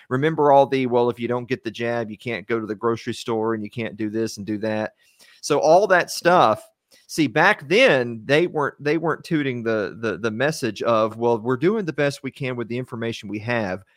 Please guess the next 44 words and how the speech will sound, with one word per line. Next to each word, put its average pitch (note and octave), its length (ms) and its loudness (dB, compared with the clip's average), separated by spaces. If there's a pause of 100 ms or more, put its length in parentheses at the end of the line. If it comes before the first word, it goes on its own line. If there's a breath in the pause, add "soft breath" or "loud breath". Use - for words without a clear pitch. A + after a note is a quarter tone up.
(120)
You B2 100 -2
know, G2 160 -2
comma, C3 400 0
but A2+ 360 0
we C#3+ 200 -2
understand A#2+ 560 -4
if G2 140 -10
you A2 120 -4
disagree A2 600 -2
based G2+ 360 -2
on, G2 320 -4 (180)
on G2 200 -4
what G2 220 -4
you C3+ 200 0
know. F2+ 380 -4 (300 loud breath)
And A2+ 160 -4
so G#2 260 2
we'll, G2+ 600 0
you A2 120 -6
know, F2+ 140 -6
we'll A2+ 220 0
agree A2 320 -2
to - 100 -12
disagree G2 600 -6
and F#2 80 -6
have G2 240 -8
different G#2+ 320 -8
policies. G2+ 500 -6
No, F#3+ 100 -2
no, F#3+ 80 -2
no, E3+ 100 0
no, D#3+ 100 0
no, D3+ 100 -2
no, D3 100 -2
no, B2+ 120 -2
no. F#2 200 -6
That C#3+ 180 2
wasn't E3+ 260 0
the - 60 -8
tune C3+ 260 -4
they A2+ 120 0
were G#2 120 -4
singing A#2 400 -4
then. G#2 340 -2